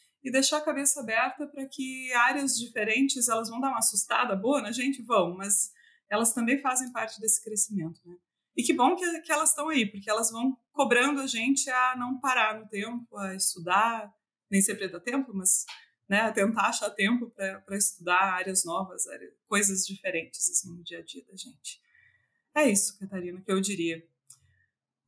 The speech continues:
Pra mim e pra quem tá ao meu redor. <laughs>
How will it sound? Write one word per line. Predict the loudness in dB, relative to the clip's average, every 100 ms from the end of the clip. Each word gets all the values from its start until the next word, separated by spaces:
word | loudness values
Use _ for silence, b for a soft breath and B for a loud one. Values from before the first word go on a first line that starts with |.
| _
Pra | 2 4
mim | 6 6
e | 6
pra | 0 -4 -4
quem | -4 -6 0
tá | 4
ao | 4
meu | 4
redor. | 4 6 4
<laughs> | 6 6 8 6 8 6 6 -2 -8